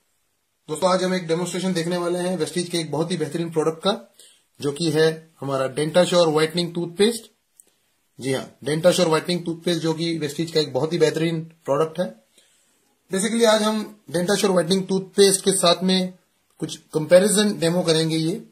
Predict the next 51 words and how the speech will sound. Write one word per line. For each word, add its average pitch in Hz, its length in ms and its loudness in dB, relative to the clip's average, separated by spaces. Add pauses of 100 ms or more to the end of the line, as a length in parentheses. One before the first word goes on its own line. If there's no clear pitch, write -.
(400)
अ, 127 300 -2
मार्केट 151 320 -2
में 165 100 0
मिलने 165 220 2
वाले 165 180 2
कुछ 160 300 -8 (120)
leading 160 340 -2
brands 151 260 -2
के 170 100 -4
साथ 160 300 -2
में, 190 80 -4
यहाँ 156 220 -2
पे 147 100 0
हमने 143 280 -4 (420)
कुछ 139 180 -8
मार्केट 139 320 -2
में 147 180 -6
मिलने 139 200 -4
वाले 135 180 -2
कुछ 135 120 -8
लीडिंग 131 300 -8
brands 135 260 -2
को 139 300 -8 (280)
बीच 135 160 -10
में 139 120 -4
रखा 151 220 -6
है। 180 300 -8 (500)
आप 131 340 -4
भली 156 140 -2
भांति 151 240 -2
इन 147 340 -10
सभी 147 280 -6
ब्रांड 139 240 -4
से 143 80 -4
वाकिफ 127 340 -6
हैं। 190 140 -2
ये 131 260 -4
एक 123 100 -8
आयुर्वेदिक 131 400 -4
ब्रांड 131 240 -2
है 135 40 -6
जो 131 100 -2
आज 120 120 -4
की 135 100 -10
डेट 127 180 -2
में 127 100 -8
एक 113 100 -12
बहुत 135 200 -6
बड़ा 131 180 0
नाम 123 260 -4
है, 170 280 -8